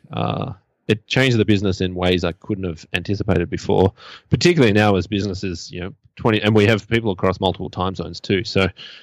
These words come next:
you know, businesses becoming more and more, uh, distributed and remote, and,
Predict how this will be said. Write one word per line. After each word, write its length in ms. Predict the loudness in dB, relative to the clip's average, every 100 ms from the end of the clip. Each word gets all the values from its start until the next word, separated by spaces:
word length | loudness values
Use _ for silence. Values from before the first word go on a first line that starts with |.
| _
you 80 | 0
know, 80 | 2
businesses 480 | 2 2 0 -2 -2
becoming 360 | 0 2 2
more 180 | 4 4
and 80 | 4
more, 320 | 4 4 2 -8 -20 -20 -20 _ _
uh, 440 | -4 0 2 0 -2
distributed 720 | -2 0 4 4 6 6 6 4
and 120 | 2
remote, 520 | -4 0 4 4 2 -2
and, 400 | 0 0 -2 -8